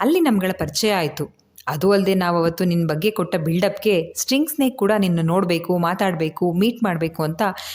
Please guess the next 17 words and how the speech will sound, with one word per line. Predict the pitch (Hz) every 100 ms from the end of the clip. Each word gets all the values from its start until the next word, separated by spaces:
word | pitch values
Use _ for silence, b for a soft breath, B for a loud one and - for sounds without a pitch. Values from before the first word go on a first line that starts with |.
| B 254
ಎಷ್ಟು | 285 403
ಪ್ರಯತ್ನ | 392 233 226 214
ಪಟ್ಲು | 196 190 214 185 185 -
ನೀನೇ | 196 226 226
ಸಿಕ್ಕಿರ್ಲಿಲ್ಲ. | 170 - 151 143 135 - b b b _
ಹೀಗೆ | - 233 294
ಇಲ್ಲಿ | 226 - 202 202
ಈ | 202 196
ಸ್ಟೇಡಿಯಮಲ್ಲಿ | - 208 226 240 190 208
ಇಬ್ರು | 196 185
ಭೇಟಿ | 165 175 202
ಆಗ್ಬೇಕು | 170 151 156 156 156
ಅಂತ | 151 226 190 B B B 196
ಗಾಡ್ | 240 320
ಡಿಸೈಡ್ | 269 - 214 185
ಮಾಡಿದ್ರು | 156 143 139
ಅನ್ಸುತ್ತೆ. | 180 202 180 165